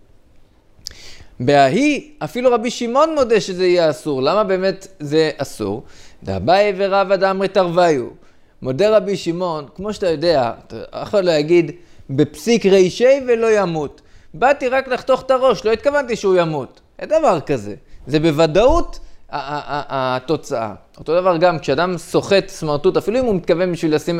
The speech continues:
לסתום עם זה נקב, אבל בוודאי זה יסחוט.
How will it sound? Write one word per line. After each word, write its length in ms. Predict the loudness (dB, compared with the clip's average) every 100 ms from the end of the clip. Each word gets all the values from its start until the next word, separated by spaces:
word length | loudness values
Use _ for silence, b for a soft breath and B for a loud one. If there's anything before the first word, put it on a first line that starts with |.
| -6
לסתום 440 | -8 -8 0 0
עם 120 | 2 -2
זה 100 | 0
נקב, 300 | 0 2 2
אבל 160 | 2
בוודאי 400 | 2 2 4 2
זה 100 | 2
יסחוט. 600 | 0 -2 0 2 2 -6